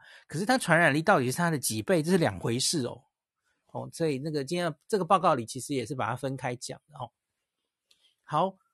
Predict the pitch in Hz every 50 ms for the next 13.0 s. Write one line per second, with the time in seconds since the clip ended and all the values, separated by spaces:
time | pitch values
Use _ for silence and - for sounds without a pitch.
0 | _ _ _ _ _ - - 196 214 208 202 190 185 185 - _ _ - 269 247
1 | 208 170 151 143 139 147 160 175 180 185 185 _ _ _ _ _ _ _ _ -
2 | 202 196 196 208 196 170 170 - 180 185 185 185 185 185 175 185 190 185 185 185
3 | 190 - - - - 175 175 175 170 160 156 127 120 - 151 135 127 120 107 104
4 | 147 143 131 151 147 147 135 131 120 - 139 143 139 143 131 117 113 127 - 120
5 | 127 120 - _ _ _ _ _ _ _ _ _ _ _ _ _ _ _ - 170
6 | 170 170 165 160 156 151 151 143 - _ _ _ _ - - - 185 180 - 196
7 | 190 180 - 190 165 147 - 165 160 170 - - 127 120 120 117 131 135 - -
8 | 190 175 156 185 175 180 170 - 147 143 143 165 170 165 - - 170 156 156 147
9 | 131 143 131 120 123 120 - - 190 185 151 139 170 165 165 165 160 160 165 165
10 | 170 160 160 160 160 165 151 - 165 151 147 156 156 139 - 143 139 123 113 -
11 | 156 156 156 - 151 139 123 113 - - 165 139 127 - 139 - _ _ _ _
12 | - 135 120 - 160 147 131 127 113 123 110 107 123 143 135 131 139 131 117